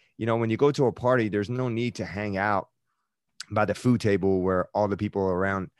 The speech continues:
uh, all the people are around. You know, ignore the grub and go and have a meaningful conversation with a friend that you haven't talked to, a family member that you haven't talked to or seen.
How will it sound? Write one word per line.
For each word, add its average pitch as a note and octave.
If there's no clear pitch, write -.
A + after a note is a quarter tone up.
uh, F#2
all G#2+
the G2
people G2
are F2
around. D#2
You -
know, A2
ignore A2
the C3
grub G#2
and F2+
go G#2
and F#2+
have G#2
a F#2
meaningful G#2
conversation F#2+
with F2+
a F2
friend A2+
that F2+
you G2
haven't F2
talked E2+
to, E2+
a D#2+
family G#2+
member F2
that D#2+
you F2
haven't E2+
talked F2
to F2
or E2
seen. D#2